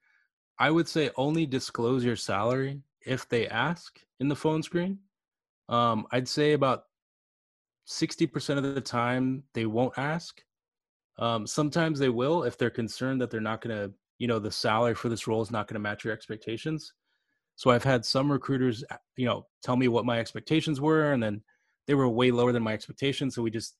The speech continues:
you know, we, we didn't move forward. But I think it's important that you don't come across as only thinking about money. What I,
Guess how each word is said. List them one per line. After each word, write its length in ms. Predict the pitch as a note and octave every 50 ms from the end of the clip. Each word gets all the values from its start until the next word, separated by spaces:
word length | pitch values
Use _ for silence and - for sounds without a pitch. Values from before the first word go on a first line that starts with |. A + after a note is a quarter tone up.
| _ _ _ _ -
you 80 | A2+
know, 120 | A2+ A2+ A2
we, 180 | A2 G#2+ G2+ G#2 - _
we 100 | - B2
didn't 180 | A#2 B2+ B2 A#2+
move 140 | A#2+ A#2 A2
forward. 440 | - - C#3+ C#3+ B2 G#2+ F#2+ G#2+ - _ _ _ _ _ _ _ _ _ _ _ _ _ _
But 240 | - B2 A#2 G2+ - - _ _ _ _ _ _
I 100 | - B2+
think 220 | B2 - D#3+ E3 D#3+
it's 120 | E3 -
important 720 | E3 D3 B2+ - - C3+ A#2+ A#2+ A#2+ A#2+ A#2+ A#2+ A#2+ A2+ -
that 260 | A#2+ A2+ G2+ F#2+ - _ _ _ _ _ _ -
you 200 | C#3+ C3+ C3 B2+
don't 380 | A2+ G#2+ - A#2+ B2 C3 A#2 - _ _ _ _ -
come 160 | - C#3 C3+
across 460 | B2+ - - B2+ A2+ A2+ A#2 A2+ -
as 100 | B2 A2
only 380 | G#2+ - A#2+ B2+ B2+ C3 B2+ A#2+
thinking 400 | A2 - - B2 A2 - B2 A2+
about 260 | A2 A2+ G#2+ G2+ G2+
money. 400 | G#2+ A2 A2 G#2+ G#2 G2 G2+ - _ _ _ _ _ _ _ _ _ _ _ _ _ _ _ _
What 180 | - A#2 B2 A#2
I, 200 | A#2+ B2+ B2 -